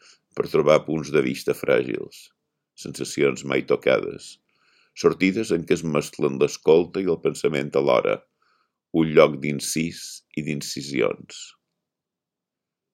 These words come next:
Som allà on no m'esperen. Aquell que lluita contra els monstres ha de vetlar, no esdevenir-ne un d'ells. I quan la teva mirada penetra molt de temps en el fons d'un abisme,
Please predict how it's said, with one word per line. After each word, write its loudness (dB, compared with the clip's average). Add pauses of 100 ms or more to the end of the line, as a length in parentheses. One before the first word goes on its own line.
(140)
Som 0
allà 2
on 0
no -4
m'esperen. -4 (1500)
Aquell 2
que 2
lluita 2
contra 2
els -4
monstres -2 (240)
ha 6
de 2
vetlar, 2 (600)
no 0
esdevenir-ne 0 (160)
un -6
d'ells. 0 (1040)
I -12
quan 2
la 4
teva 4
mirada 6
penetra 4
molt 0
de 2
temps 0
en 0
el -2
fons -2
d'un 0
abisme, -4